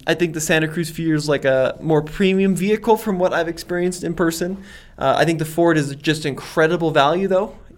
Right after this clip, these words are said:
For, I mean, I'm building one out, and they're all, like, mid-twenties with decent technology and decent, um, options. So, phew,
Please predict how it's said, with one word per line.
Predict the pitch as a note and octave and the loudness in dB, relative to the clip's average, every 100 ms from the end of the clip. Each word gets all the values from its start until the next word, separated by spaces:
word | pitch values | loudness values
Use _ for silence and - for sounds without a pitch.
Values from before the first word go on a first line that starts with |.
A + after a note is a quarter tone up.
| - - | -20 -18
For, | - - | -8 -2
I | E3 | 0
mean, | D#3+ | 2
I'm | D#3 | 0
building | D3+ F3 E3+ D3+ | 2 2 4 2
one | C#3 | 2
out, | D3 D#3+ | 2 0
and | D#3 | -2
they're | C3+ | 2
all, | C#3 D3+ | 2 4
like, | B2+ B2+ | 0 0
mid-twenties | D3 D3+ D3+ D3+ F3 D#3+ | -2 -2 -2 0 0 -2
with | B2 - | -4 -6
decent | C3+ D3 C#3 - | -12 -10 -10 -10
technology | D3+ D3 C#3 D3 D3 C#3+ | -10 -4 -2 -2 -4 -6
and | B2 | -6
decent, | C3+ - C3+ B2 - - - - - | -8 -8 -10 -10 -18 -20 -20 -20 -14
um, | - B2+ B2 A#2+ A#2 A#2 A#2+ - - | -8 -6 -4 -6 -6 -10 -14 -18 -8
options. | C3 C3+ - D#3+ G3 | -2 -2 -2 -4 -4
So, | - D3+ C3+ | 2 2 2
phew, | C3+ - - B3+ | -2 -16 -10 -8